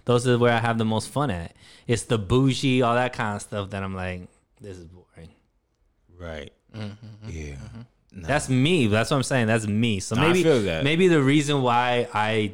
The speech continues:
Speaker 1: don't look down on Bakersfield is because I am
Speaker 2: You
Speaker 1: Bakersfield.
Speaker 2: love it. You ghetto.
Speaker 1: I am that.
Speaker 2: I feel it. Um, I've always, when I was in high school, I always wanted to go back to my high school reunion,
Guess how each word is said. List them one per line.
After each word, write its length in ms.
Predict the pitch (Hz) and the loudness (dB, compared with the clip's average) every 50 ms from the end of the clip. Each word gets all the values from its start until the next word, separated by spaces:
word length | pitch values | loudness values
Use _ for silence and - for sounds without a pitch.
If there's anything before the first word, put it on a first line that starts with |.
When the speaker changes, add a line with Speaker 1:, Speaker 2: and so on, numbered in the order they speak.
| - | -4
Speaker 1:
don't 280 | - 110 110 113 117 104 | -2 -2 0 -2 -2 0
look 240 | 107 107 98 90 - | 0 -2 -2 -2 -4
down 300 | 98 95 98 104 113 123 | -4 -2 0 0 2 2
on 140 | 123 123 | 0 2
Bakersfield 580 | 120 127 127 123 - 135 - - 147 143 143 135 | 2 2 0 0 0 -6 -4 -2 0 0 0 0
is 100 | 120 101 | -2 -4
because 520 | 98 107 101 - - 104 98 92 87 - - _ _ _ _ | -4 -8 -8 -6 -4 -4 -4 -4 -6 -8 -12 _ _ _ _
I 140 | 87 85 90 | -18 -18 -16
am 220 | 87 92 117 127 117 - | -14 -14 -14 -14 -12 -10
Speaker 2:
You 160 | 90 95 92 | -8 -6 -4
Speaker 1:
Bakersfield. 40 | 87 | -2
Speaker 2:
love 220 | 92 98 95 85 | 0 0 0 -2
it. 160 | 73 64 - - _ _ | -4 -8 -12 -16 _ _
You 140 | 90 95 | -12 -12
ghetto. 500 | 87 80 90 90 92 90 76 67 69 69 - - - | -10 -6 -4 -4 -2 -2 -4 -6 -8 -12 -16 -16 -14
Speaker 1:
I 80 | 95 | -12
am 140 | 87 87 87 | -12 -10 -8
that. 340 | 90 107 139 139 98 92 - _ _ _ _ _ _ _ _ _ _ _ _ _ _ _ _ _ - - _ _ _ - - | -6 -6 -6 -6 -8 -10 -14 _ _ _ _ _ _ _ _ _ _ _ _ _ _ _ _ _ -20 -20 _ _ _ -12 -12
Speaker 2:
I 60 | - | -10
feel 240 | - - 120 131 113 | -6 -4 -2 -2 -2
it. 120 | 85 - - - - - - - - - _ - | -4 -6 -10 -18 -20 -20 -20 -20 -20 -12 _ -2
Um, 540 | 113 113 110 110 107 107 104 104 95 - _ _ - | 0 0 0 0 0 -2 -4 -6 -8 -12 _ _ -2
I've 180 | 113 156 175 | -2 0 0
always, 500 | 220 226 214 190 170 156 - - - - - - | 0 0 0 0 -2 -2 -4 -6 -10 -12 -14 -10
when 160 | 101 113 131 | -6 -4 -2
I 60 | 147 | 0
was 100 | 165 156 | 0 -2
in 40 | 139 131 | -2 -4
high 100 | 139 147 | -4 -6
school, 200 | - - 156 143 | -6 -4 -2 0
I 80 | 123 | 0
always 180 | 131 135 131 110 | 0 0 0 -2
wanted 220 | 110 107 104 101 - | -2 -4 -4 -4 -6
to 80 | 107 90 | -8 -6
go 160 | 85 92 90 | -4 -4 -2
back 220 | 90 85 85 - | -2 -2 -4 -4
to 80 | - 87 | -8 -10
my 100 | 82 80 | -10 -10
high 140 | 82 82 80 | -8 -10 -10
school 200 | - - 87 82 | -10 -10 -10 -10
reunion, 500 | 80 82 85 85 87 87 87 87 92 | -8 -8 -10 -10 -10 -10 -10 -10 -12